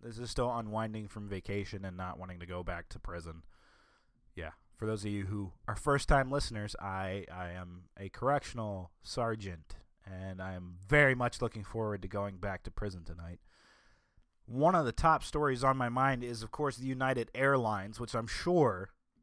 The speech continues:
I don't have to actually tell you anything about. I'm sure you already know about it. Sure, you already watched the video. United Airlines ended up dragging a man off of a plane.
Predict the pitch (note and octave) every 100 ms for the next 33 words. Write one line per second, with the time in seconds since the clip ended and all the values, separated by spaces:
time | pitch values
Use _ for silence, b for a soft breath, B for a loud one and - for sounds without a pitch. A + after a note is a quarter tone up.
0 | _ - C3+ B2+ C3 - B2 B2 A#2+ -
1 | - F#3 D3 B2 A2+ G2 G#2 E2+ E2+ A2+
2 | B2 C3 C3+ A#2+ B2 A2+ G#2 C#3+ G#2 F#2
3 | G2 - b b b b b b - A#3
4 | A#3 G#3 G#3 G3 G3 G#3 - F#3 E3+ G#3
5 | G3 B2+ G#2 A#2 C3 C#3+ C3+ C#3 D3+ C3
6 | A2 A2 A2+ A#2+ A2+ A2+ - A2 A#2 B2+
7 | B2 A#2+ A#2 G#2 A2 G#2+ G2+ A2+ A2+ -
8 | G2 F#2 - D3 B2+ A2 E2+ E2+